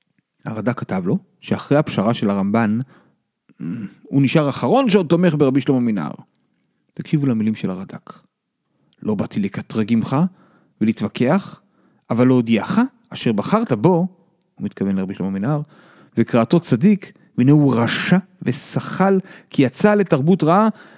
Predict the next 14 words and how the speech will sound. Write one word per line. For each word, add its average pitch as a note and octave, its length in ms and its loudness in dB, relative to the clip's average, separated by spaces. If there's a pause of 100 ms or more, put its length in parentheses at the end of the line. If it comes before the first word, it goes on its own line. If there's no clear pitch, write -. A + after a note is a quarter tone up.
(160)
ונעשה C#3+ 840 2 (260)
מלשין D#3+ 760 4 (220)
ומוסר. C#3+ 680 2 (960)
כי C3+ 180 0
בראותו C#3 460 4
כי D#3+ 120 0
רבני C#3 300 2
צרפת D#3+ 580 0 (160)
נטשוהו, C3+ 1000 2 (920)
ויקרא A#2+ 340 0
תחילה D3+ 640 0 (360)
לכל D#3+ 600 0 (260)
הצעירים B2 1040 0 (440)
היחפים." A2 1160 -4